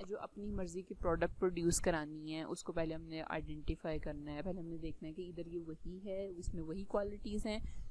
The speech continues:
जो कि हमें required थी, जो हमें जीन चाहिए थी। Let's say इंसुलिन producing gene है। अब पहले हम insulin gene produce, अ, जहाँ पे वो जीन होगी जो insulin produce करा रही है, पहले उसकी जगह को identify करेंगे कि कौन से ऐसे cells हैं, कौन से ऐसे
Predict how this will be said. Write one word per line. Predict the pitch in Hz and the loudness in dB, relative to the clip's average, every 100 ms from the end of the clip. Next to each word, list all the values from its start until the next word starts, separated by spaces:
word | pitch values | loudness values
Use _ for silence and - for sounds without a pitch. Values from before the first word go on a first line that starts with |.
| - - - - - - - | 0 0 -2 -6 -8 -14 -8
जो | 202 233 | 0 2
कि | 240 | 4
हमें | 233 226 | 4 2
required | 220 208 180 185 226 | 4 6 8 8 6
थी, | - 226 220 233 233 - | 4 2 2 0 -2 -2
जो | 202 | 0
हमें | 208 202 | 0 -2
जीन | 180 180 202 | -2 -4 -2
चाहिए | 214 208 208 | 0 2 0
थी। | 208 226 208 - - - _ - - - - | -2 -4 -4 -4 -4 -8 _ -14 -10 -6 0
Let's | 220 214 220 | 4 6 4
say | 208 | -2
इंसुलिन | 196 185 175 170 | -2 4 4 4
producing | 170 147 147 147 | 2 2 0 4
gene | 147 143 135 | 4 4 2
है। | 135 - - - - - | -4 -6 -6 -8 -6 -4
अब | 214 | 0
पहले | 247 262 | 2 4
हम | 269 269 262 254 | 4 2 2 0
insulin | 220 214 226 233 | -2 -2 -2 0
gene | 220 220 220 | 0 0 -2
produce, | - 220 196 196 202 - | 0 0 2 0 0 -2
अ, | - 156 180 180 | -4 0 2 2
जहाँ | 185 208 185 | 2 6 6
पे | - 202 196 | 8 4 4
वो | 175 185 | 4 4
जीन | 170 170 196 | 4 0 0
होगी | 185 165 | 0 2
जो | 170 | 2
insulin | 175 175 170 | 2 0 -4
produce | 180 180 170 170 | -2 -2 -2 0
करा | 180 165 | 0 0
रही | 156 | -2
है, | 165 | 0
पहले | 180 180 | 0 0
उसकी | 185 - | -4 -4
जगह | 170 165 160 | -2 0 0
को | 160 | 0
identify | 160 151 143 147 - 151 | 0 -2 -8 -8 -8 -8
करेंगे | 156 147 147 | -6 -4 -2
कि | 156 | 0
कौन | 180 190 185 185 | 2 2 2 2
से | - | 2
ऐसे | 185 190 | 2 0
cells | - 175 160 156 165 | -2 2 2 2 -2
हैं, | 180 | -4
कौन | 214 - | -2 -4
से | 170 202 | -2 0
ऐसे | 175 - 196 | 0 0 -2